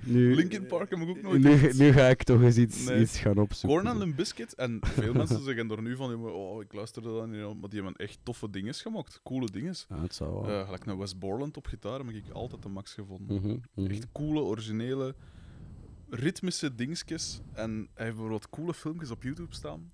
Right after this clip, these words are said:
Speaker 2: zoals ze ook wel kennen. Van zijn solo-dingen ook. Er is zo een, een filmpje van dat naar eens in Maleisië staat, in een café. En dat ook zo gewoon zit met loopstations en met een strijkstok en wat is het allemaal. Echt coole dingen maakt.
Speaker 1: Ah, oké.
Speaker 2: En,
Speaker 1: Dat ken ik
Speaker 2: eh,
Speaker 1: niet.
Speaker 2: er is ook een filmpje van dat een, een,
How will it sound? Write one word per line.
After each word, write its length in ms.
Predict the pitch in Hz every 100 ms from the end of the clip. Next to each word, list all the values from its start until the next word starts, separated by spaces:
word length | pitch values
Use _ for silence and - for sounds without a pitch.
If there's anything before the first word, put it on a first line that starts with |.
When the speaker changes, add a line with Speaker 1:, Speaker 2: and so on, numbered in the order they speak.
| 131
Speaker 2:
zoals 260 | 113 98
ze 60 | -
ook 100 | 107
wel 120 | 123
kennen. 280 | - 95 98 _ - - - - - -
Van 180 | 117 120
zijn 200 | 110 107
solo-dingen 640 | - 143 156 151 110 98
ook. 120 | 95 -
Er 100 | 110
is 100 | -
zo 200 | 120 113
een, 180 | 110 107
een 100 | 95
filmpje 420 | - 135 156 151
van 160 | 131 131
dat 140 | 127
naar 140 | 120 110
eens 100 | 110
in 140 | 110
Maleisië 560 | 101 98 104 139 147 135
staat, 360 | - - -
in 60 | 120
een 60 |
café. 440 | 120 113 - 113 151 _ _ _ _ - -
En 100 | -
dat 180 | 104 120
ook 120 | 147
zo 180 | - 214
gewoon 200 | 156 180
zit 140 | 175 -
met 260 | 127 113
loopstations 840 | 107 135 - - - - - 175
en 140 | 131 104
met 120 | 95
een 60 | 95
strijkstok 640 | - 127 107 165 - 139
en 80 | 113
wat 120 | 98
is 100 | 135
het 100 | -
allemaal. 240 | 151 151 -
Echt 160 | -
coole 280 | - 156 202
dingen 240 | 131 175 185
maakt. 300 | - 110 _ _ _ -
Speaker 1:
Ah, 220 | 131 160
oké. 200 | 98 -
Speaker 2:
En, 180 | 113 113
Speaker 1:
Dat 100 | 110 104
ken 100 | 104
ik 40 | 104
Speaker 2:
eh, 40 |
Speaker 1:
niet. 260 | 101 98 107
Speaker 2:
er 340 | - - -
is 80 | 127
ook 80 | 185
een 60 |
filmpje 460 | - 175 180 180 170
van 260 | 139 143
dat 140 | 127 123
een, 160 | 127 110
een, 480 | 113 117 113 104